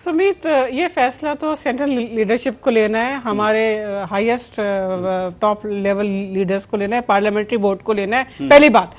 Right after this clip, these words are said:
Speaker 2: हम्म।
Speaker 1: परंतु दूसरी बात मैं आपको बता दूं कि राजनीति में कोई भी विरोधी नहीं होता है
Speaker 2: हम्म।
Speaker 1: और आपको, अ, स्थिति के, परिस्थिति के हिसाब से
Speaker 2: हम्म।
Speaker 1: आपको अपने आंकड़े देखने होते हैं, आपको अपना बल देखना होता है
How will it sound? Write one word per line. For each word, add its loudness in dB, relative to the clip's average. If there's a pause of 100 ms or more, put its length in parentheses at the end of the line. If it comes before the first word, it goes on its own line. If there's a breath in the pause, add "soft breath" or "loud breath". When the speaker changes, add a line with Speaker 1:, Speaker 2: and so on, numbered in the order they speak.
(120)
Speaker 2:
हम्म। -10
Speaker 1:
परंतु 2
दूसरी 6
बात 10
मैं 2
आपको -2
बता 2
दूं -2
कि 0
राजनीति 4
में -2
कोई 2
भी -2
विरोधी 0
नहीं 0
होता 0
है -2 (120 loud breath)
Speaker 2:
हम्म। -12 (180 loud breath)
Speaker 1:
और 4
आपको, 6
अ, 8
स्थिति 2
के, 0
परिस्थिति 0
के -2
हिसाब 0
से -4
Speaker 2:
हम्म। -6
Speaker 1:
आपको 4
अपने 0
आंकड़े 0
देखने 2
होते -4
हैं, 0
आपको 0
अपना -2
बल 4
देखना 0
होता -2
है 0